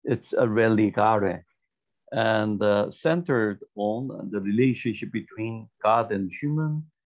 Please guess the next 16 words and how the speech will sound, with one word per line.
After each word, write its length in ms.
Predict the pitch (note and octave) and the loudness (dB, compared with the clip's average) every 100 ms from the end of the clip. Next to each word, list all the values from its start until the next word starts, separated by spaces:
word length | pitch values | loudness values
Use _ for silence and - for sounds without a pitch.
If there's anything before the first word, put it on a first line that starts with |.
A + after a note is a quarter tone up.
| - | -6
and 180 | G#2 G2+ | -4 -4
human 460 | - C3+ C#3+ G#2+ | -2 0 2 0
to 60 | F#2 | -4
human 480 | - C3 C#3 C3+ G2+ | -6 -2 0 0 -2
as 160 | G2 | -4
a 40 | - | -8
community 720 | - G2+ G#2+ G#2+ G2+ G2 E2 _ _ _ _ _ _ _ - | -6 -2 0 -2 -4 -10 -14 _ _ _ _ _ _ _ -10
to 420 | - C3+ D3+ C#3+ G2+ | 0 2 4 2 0
the 100 | A2+ | 0
unite, 800 | G2+ G2 G2 G#2 B2+ D3+ C3 - _ | 0 -2 -2 0 2 0 -2 -10 _
uh, 140 | A2+ G2+ | -4 -2
relationship 800 | G2+ A#2+ B2 - G2+ - G#2+ G#2+ _ _ _ _ _ _ | 0 0 0 -2 -8 -8 -10 -10 _ _ _ _ _ _
broken 340 | - C3 B2+ A2+ | 0 0 0 0
up 220 | A2 - | 0 0
by 320 | G#2 G#2 G#2+ | 0 0 -4
sin 640 | - - C#3+ C#3+ G2 D#2 | -8 -10 0 2 2 -4